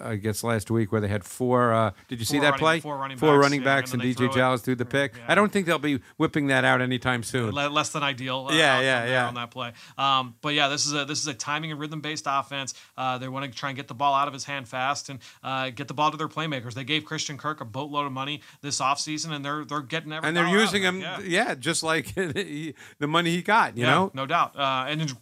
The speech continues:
Speaker 2: real quickly, offensive line-wise, since the Eagles' defensive front,
Speaker 1: Yeah.
Speaker 2: uh, was so strong, um, you have Cam Robinson at left tackle. The other tackle, uh, high second-round pick, Juwan Taylor,
Speaker 1: Who's
Speaker 2: who's
Speaker 1: been up and down in his career.
Speaker 2: Yep.
Speaker 1: I think this year he's been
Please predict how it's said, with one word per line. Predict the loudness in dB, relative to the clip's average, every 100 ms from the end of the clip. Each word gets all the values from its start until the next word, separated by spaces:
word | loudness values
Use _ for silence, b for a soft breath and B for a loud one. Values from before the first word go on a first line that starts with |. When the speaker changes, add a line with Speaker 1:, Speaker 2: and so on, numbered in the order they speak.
| -4
Speaker 2:
real | -2
quickly, | -2 -6 -6
offensive | 0 0 -2 -10 -6
line-wise, | -4 -4 -4 -6
since | -8 -10
the | -10
Eagles' | -10 -10
defensive | -10 -12 -12 -14 -14
front, | -12 -12 -6
Speaker 1:
Yeah. | -2 0 -2
Speaker 2:
uh, |
was | -4 -6
so | -6
strong, | -6 -4 -2 -2 -4 B B
um, | -6 -6 -8 -12
you |
have | -12
Cam | -4 -2 4
Robinson | 4 4 -2 -6
at |
left | -6 -6
tackle. | -6 -6 -8 -12 _ _ _ _
The | -4
other | -4
tackle, | 2 2 0 -6 -10 -6
uh, | -4 -4
high | -2 0
second-round | 0 -2 -2 -2
pick, | -4 -10
Juwan | -4 -2 -2
Taylor, | -4 -8 -6 0
Speaker 1:
Who's | 0
Speaker 2:
who's | 0
Speaker 1:
been | 2
up | 2 2
and | 2
down | 4 6 4
in | 0
his | -4
career. | -2 2 2 0
Speaker 2:
Yep. | -2 0 2
Speaker 1:
I |
think | 2 2
this | -2 -4 -2
year | 0 0 -4 b b
he's | -8
been | -8